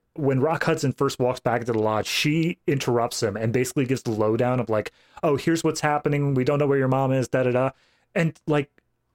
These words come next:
I, I'm sorry to the actress,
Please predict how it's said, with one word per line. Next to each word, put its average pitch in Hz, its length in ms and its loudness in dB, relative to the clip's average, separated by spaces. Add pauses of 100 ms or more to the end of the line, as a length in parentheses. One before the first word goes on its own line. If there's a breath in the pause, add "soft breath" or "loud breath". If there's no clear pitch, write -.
(240)
I, - 200 -12 (120)
I'm - 180 -2
sorry 110 640 0
to 135 100 0
the 113 140 2
actress, 110 500 -2